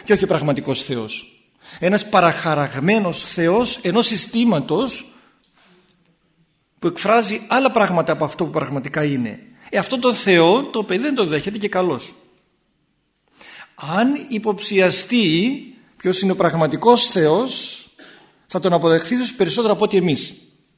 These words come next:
Εμείς δεν ξέρω αν αποδεχόμαστε τον πραγματικό Θεό, γιατί ο πραγματικός Θεός θα μας πει να σταυρωθώ για τον άλλο. Δεν το κάνουμε.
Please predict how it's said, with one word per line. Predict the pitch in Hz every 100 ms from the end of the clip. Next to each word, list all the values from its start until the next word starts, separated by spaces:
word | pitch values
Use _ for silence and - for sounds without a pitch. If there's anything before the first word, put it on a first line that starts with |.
| _ _ _ _ _ _ _ _ _ _ _ _ _ _ _ - - -
Εμείς | - 151 160 240
δεν | - 311
ξέρω | 254 294 240 165 127 - - _
αν | - 170
αποδεχόμαστε | 160 156 156 180 165 156
τον | 170
πραγματικό | 156 156 135 170 175
Θεό, | - 220 247 156 117 - - - - -
γιατί | 156
ο | 185
πραγματικός | 190 170 175 156 190 208
Θεός | - 214
θα | -
μας | 202 180 -
πει | - 285 311 - - -
να | 185
σταυρωθώ | 196 214 202 202 254
για | 247
τον | 220 220
άλλο. | 240 185 117 98 - _ _
Δεν | 226
το | 165
κάνουμε. | 120 110 131